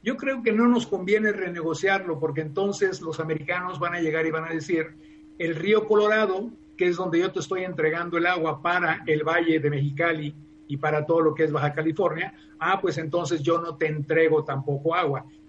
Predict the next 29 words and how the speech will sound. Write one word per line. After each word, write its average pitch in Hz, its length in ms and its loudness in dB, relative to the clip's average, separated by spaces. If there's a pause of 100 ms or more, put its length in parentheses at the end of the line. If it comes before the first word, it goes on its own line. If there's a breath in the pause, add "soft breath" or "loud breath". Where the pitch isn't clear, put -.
Entonces 185 420 -2
hay 196 160 2
que - 80 2
entender 208 480 4
que 208 60 -14
estamos 190 260 -4
peleando 170 480 0
dos 165 260 -2
áreas 175 380 2
muy 170 200 0
importantes, 175 800 -4 (320)
todo 185 160 4
lo 185 100 2
que 185 100 -2
es 180 100 0
el 170 120 0
Valle 180 280 4
de 170 80 0
Mexicali 170 600 -2 (200)
y 147 100 -6
todo 170 220 4
lo 160 120 2
que 165 140 2
es 160 160 -2
la 143 140 0
zona 180 480 -2 (220)
de 196 180 4
Chihuahua, 185 680 2
Coahuila, 170 760 4